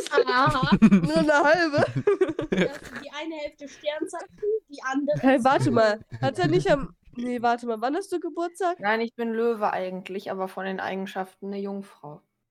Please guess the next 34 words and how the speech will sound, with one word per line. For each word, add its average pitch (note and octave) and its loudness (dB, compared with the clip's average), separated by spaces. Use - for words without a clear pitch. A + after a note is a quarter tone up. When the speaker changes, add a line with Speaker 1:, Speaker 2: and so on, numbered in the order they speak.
Speaker 1:
Löwe E4 -10
mag C4 -6
ich A#3 -12
ja G#3 -6
nicht. G3 -6
Löwen D4+ 6
finde D4 2
ich C#4+ -8
ja C4+ 4
unsympathisch. B3 6
Speaker 2:
Emily D4+ 8
Speaker 3:
Ich, C#4 8
Speaker 2:
ist C4+ -2
Speaker 3:
ich, C4 6
ich A#3+ 8
Speaker 2:
Löwe. A#3 0
Speaker 3:
bin D#3+ 6
Speaker 1:
Ja, B2+ -2
Speaker 3:
Wassermann. G#2 2
Speaker 1:
meine F#2 -4
Schwester C4+ -10
ist A3+ -12
Löwe. G#3 -6
Speaker 2:
Ah, G#3+ 4
okay. F#3 4
Speaker 1:
Scheiße, B3+ -2
ich A3 -8
darf A3+ -6
das A3 -8
gar A3 -8
nicht. - -14
Können E4 2
wir G4 4
den F#4 4